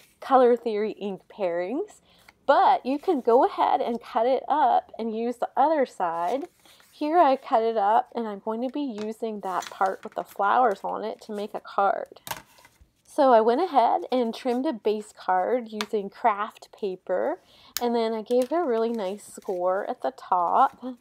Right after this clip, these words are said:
And as you can see, that little piece of paper there will fit perfectly right on a card front.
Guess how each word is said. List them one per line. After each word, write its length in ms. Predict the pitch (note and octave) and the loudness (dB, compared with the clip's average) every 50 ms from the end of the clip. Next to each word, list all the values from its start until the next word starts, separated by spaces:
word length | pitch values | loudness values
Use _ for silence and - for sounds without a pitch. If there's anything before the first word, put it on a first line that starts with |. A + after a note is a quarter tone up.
| _ _ _ _ _ _ _ _ _ _ _ _ _ _ _ - | _ _ _ _ _ _ _ _ _ _ _ _ _ _ _ 0
And 220 | C4 B3 A#3 A#3 A3+ | 2 4 4 4 2
as 140 | A3+ A3 C4+ | 2 0 -2
you 100 | D4 D4+ | -4 0
can 320 | - G4 D#4+ D4 C#4+ C4 | 2 2 2 2 2 -2
see, 320 | - - D4 C4+ B3 A#3+ B3 | -4 -6 -4 -4 -2 -2 -2
that 300 | G3+ - G#3 F3+ - - | 2 2 2 2 2 2
little 380 | C4 C4+ C4+ C#4 C#4+ C4+ C4 - | 2 2 4 2 0 -2 -4 -10
piece 300 | - - C4 C#4 C#4+ - | -8 -6 -4 -4 -2 -2
of 140 | C4+ B3 - | -4 -4 -2
paper 360 | - C#4 B3+ C4+ - C#4+ C#4 | -2 -2 -2 -2 0 2 4
there 220 | B3 A#3 A#3 A3 A3 | 4 4 4 4 4
will 160 | A3 A3+ A#3+ | 2 2 0
fit 300 | - - C#4 A#3+ - - | 4 4 4 4 4 0
perfectly 840 | - - D4 C#4 C#4+ D4+ - - A3+ A3+ - - A3 G3 G3 F#3+ G3+ | -6 -4 -2 -2 -2 -4 -4 -4 -4 -4 -4 -4 -4 -4 -2 -2 -4
right 380 | G3+ G3+ A3+ B3 B3 B3+ A#3+ - | -2 2 4 6 6 6 4 2
on 200 | A#3 B3 A#3 A3+ | -2 -4 -4 -4
a 60 | A3+ G#3+ | -4 -4
card 400 | - - - G#3 G#3 G3+ F#3+ - | -2 0 0 2 2 0 -4 -8
front. 320 | - G3 - - - | -12 -10 -10 -10 -12